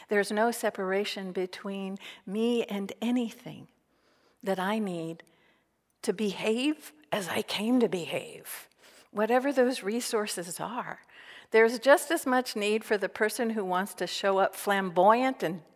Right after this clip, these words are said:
decked in pearls and diamonds as there is for the meek saint who just wants to read in the corner of a room and have an occasional interaction with somebody at a market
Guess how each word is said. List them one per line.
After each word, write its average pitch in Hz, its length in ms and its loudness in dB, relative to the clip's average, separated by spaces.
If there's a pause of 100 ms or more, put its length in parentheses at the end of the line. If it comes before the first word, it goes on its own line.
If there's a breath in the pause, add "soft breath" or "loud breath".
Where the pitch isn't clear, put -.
decked - 380 -4
in 175 180 -2
pearls 277 640 0
and 269 160 0
diamonds 165 680 2 (920 loud breath)
as 220 180 2
there 214 220 6
is 247 320 6
for 190 180 -2
the 175 120 -2
meek 233 340 -6
saint 190 500 -6
who 214 80 -8
just 254 340 -4
wants 214 340 -4
to - 140 -8
read 214 280 -4
in 208 80 -10
the 180 80 -12
corner 240 380 -4
of 208 120 -10
a 190 80 -6
room 175 460 -8 (320 loud breath)
and 208 160 -4
have 214 260 -2
an 220 100 -2
occasional 233 720 -6
interaction 208 800 -6 (460 loud breath)
with 190 120 -6
somebody 202 520 -2
at 180 80 -4
a 185 40 -8
market 180 680 -10